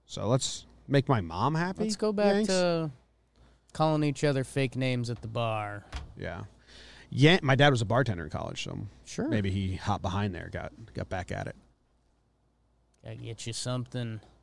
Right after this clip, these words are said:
Speaker 1: No one
Speaker 2: tall
Speaker 1: ha-
Speaker 2: and strong to drink.
Speaker 1: no one, uh, has chosen a correct homer this series.
Speaker 2: It's
Speaker 1: Um,
Speaker 2: impossible.
Speaker 1: Higgy's the only guy that hit him.
Speaker 2: <laughs>
Speaker 1: Uh,
Speaker 2: I was all over it.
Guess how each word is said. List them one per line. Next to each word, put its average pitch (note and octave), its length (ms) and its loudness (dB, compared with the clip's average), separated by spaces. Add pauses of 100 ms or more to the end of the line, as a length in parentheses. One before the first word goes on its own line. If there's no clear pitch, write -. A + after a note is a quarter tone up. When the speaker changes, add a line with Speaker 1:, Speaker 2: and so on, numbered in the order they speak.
(160)
Speaker 1:
No E3 240 10
one F#3 320 12
Speaker 2:
tall C#3+ 160 4
Speaker 1:
ha- C#3+ 220 10
Speaker 2:
and C3+ 180 0
strong C3+ 540 -2
to C#3+ 60 -2
drink. D3+ 520 -4
Speaker 1:
no C#3+ 220 10
one, D#3 500 12
uh, B2 320 6
has A#2 200 6
chosen A#2+ 380 4
a A2+ 40 2
correct A2+ 320 0
homer D#3+ 440 8
this C#3+ 160 4
series. C#3+ 600 6 (180)
Speaker 2:
It's A2 100 4
Speaker 1:
Um, - 100 6
Speaker 2:
impossible. E3 760 2
Speaker 1:
Higgy's C3+ 300 6
the B2+ 80 4
only A#2+ 160 2
guy A2+ 140 0
that G2 80 -4
hit C3 140 0
him. C#3+ 240 -2
Speaker 2:
<laughs> - 60 2 (760)
Speaker 1:
Uh, E3 440 12
Speaker 2:
I D#3 40 8
was C#3 180 0
all A2+ 200 -10
over A2 280 -12
it. - 100 -16